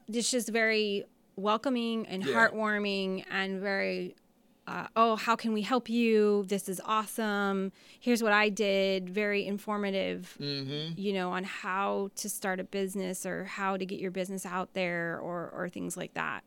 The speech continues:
Speaker 1: So I think that's, uh, one of the biggest things I liked about it when I was looking into it, for sure.
Speaker 2: Oh, without a doubt. Tell everybody again how they can get in touch with you, unless you have a question for me.
Speaker 1: I
Speaker 2: I didn't
Speaker 1: don't
Speaker 2: think you
Speaker 1: have a
Speaker 2: did good.
Speaker 1: question for you.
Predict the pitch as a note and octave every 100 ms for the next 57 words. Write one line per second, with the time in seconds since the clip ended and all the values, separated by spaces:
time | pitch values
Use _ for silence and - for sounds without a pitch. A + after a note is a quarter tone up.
0 | - - F3 E3+ - - - - F#3 A3+
1 | G#3+ G3 F3 - - - _ _ _ _
2 | _ - G3 F3+ - G#3+ A3+ C4 A3 F#3
3 | G#3 G3+ F#3 - - - - G3+ A#3 A#3+
4 | A3+ A#3 G#3+ F3+ E3+ G3+ - F#3 - A#2+
5 | - - F#3+ F#3 D#3+ E3+ E3+ F#3+ F3+ E3
6 | F#3 - A2 G#2+ - - - - F3 -
7 | F#3 - - - - - C#3 B2 B2+ B2+
8 | A#2+ F#2+ - A2+ G2 - - - - _
9 | - F#3+ C4 B3 A#3 A3 A3 G3+ F3+ F#3+
10 | D#3 D#3+ D#3+ C#3+ D3 D3 C3 C#3+ C3+ -
11 | A#2 B2 B2+ C#3+ D3 E3+ C3+ - D#3 C3+
12 | A2+ A2+ B2+ D#3 A#2+ - - _ _ _
13 | _ - C4 C#4+ D4 F#4 A4+ A4 E4+ F4+
14 | D#4+ F#4 G4 D4 D4 F4+ G#4 G#4 G4+ B4